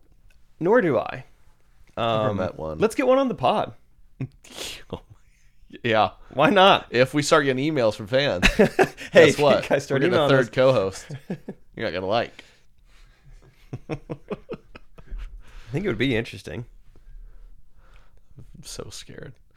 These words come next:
Speaker 2: I remember I re-, d-, growing up, there was always these rumors of, like, there's this cult outside of the town. Out
Speaker 1: Hmm.
Speaker 2: there. If you see that over under that d-, wilderness, I don't think it was true. Like, they're out there. I remember there's one thing. It was called, uh, the Philadelphia Church of God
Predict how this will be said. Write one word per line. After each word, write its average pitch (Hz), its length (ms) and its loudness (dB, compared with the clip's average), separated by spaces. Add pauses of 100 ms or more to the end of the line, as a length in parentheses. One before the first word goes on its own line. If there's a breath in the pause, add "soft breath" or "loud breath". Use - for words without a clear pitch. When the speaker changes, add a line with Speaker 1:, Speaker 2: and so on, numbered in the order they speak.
(280 soft breath)
Speaker 2:
I 92 80 0
remember 104 520 0
I 123 80 4
re-, 131 120 -2 (160)
d-, 120 140 -6 (180)
growing 135 340 4
up, 135 220 4
there 120 100 0
was 110 100 -4
always 110 260 0
these 101 180 -6
rumors 104 320 -4
of, 98 60 -8
like, 85 180 -8
there's 98 200 -6
this 90 160 -10
cult 95 340 -4
outside 82 400 -10
of 78 60 -12
the 80 160 -14 (120)
town. 82 400 -10 (440)
Out 82 140 -8
Speaker 1:
Hmm. 107 100 -6
Speaker 2:
there. - 100 -10
If 87 120 -16
you 92 60 -12
see 101 180 -8
that 101 380 -6
over 95 360 -8
under 101 200 -8
that 85 280 -6 (600)
d-, - 120 -20
wilderness, 104 560 -8 (320)
I - 60 -18
don't - 100 -16
think 67 140 -10
it 50 60 -14
was - 120 -18
true. 60 320 -12 (240)
Like, - 160 -20
they're 78 180 -10
out 71 120 -14
there. 62 260 -14 (640 soft breath)
I - 40 -4
remember 123 160 0
there's 101 260 -6
one 107 260 -2
thing. 90 280 -6
It - 80 -20
was 92 120 -16
called, 123 480 -8
uh, 87 60 -12
the 87 100 -16
Philadelphia 107 640 -4
Church 82 300 -14
of 76 60 -18
God 76 300 -12